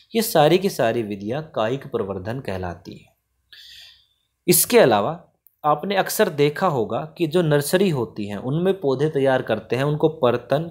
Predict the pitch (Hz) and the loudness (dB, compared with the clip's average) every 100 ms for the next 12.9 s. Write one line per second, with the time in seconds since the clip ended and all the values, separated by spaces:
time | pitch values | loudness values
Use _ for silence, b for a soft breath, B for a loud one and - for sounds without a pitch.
0 | - 131 117 139 165 117 117 117 151 156 | -4 0 2 0 -2 0 0 0 -4 -2
1 | 120 127 160 127 110 117 110 131 107 101 | -2 -2 -4 -4 -6 -6 -8 -8 -6 -6
2 | 110 - 107 92 92 - - - 98 _ | -6 -8 -8 -6 -8 -12 -14 -18 -20 _
3 | b b b 123 117 165 190 208 214 202 | b b b -10 2 4 4 4 6 6
4 | 175 165 175 180 175 175 160 160 160 156 | 8 6 6 4 0 -2 -2 0 -2 -2
5 | 143 135 139 147 147 - 151 151 151 147 | -2 -2 -2 -4 -6 -2 -2 0 0 2
6 | 135 127 - 143 143 _ _ _ _ _ | 0 2 -2 -4 -6 _ _ _ _ _
7 | _ _ - 131 131 147 151 - 123 131 | _ _ 0 0 0 -4 -12 -10 -6 -2
8 | 156 131 139 135 151 127 127 135 135 - | -2 0 -2 -2 -2 -4 -4 -4 -4 -6
9 | 131 127 123 120 120 120 110 110 117 139 | -6 -6 -4 -2 0 0 0 -2 -4 -10
10 | - _ _ _ _ _ _ _ _ B | -18 _ _ _ _ _ _ _ _ B
11 | B B - 190 247 214 185 180 220 226 | B B 0 2 4 2 2 4 4 4
12 | 226 170 135 160 170 185 160 - | -2 -4 -4 -6 -4 -6 -6 -12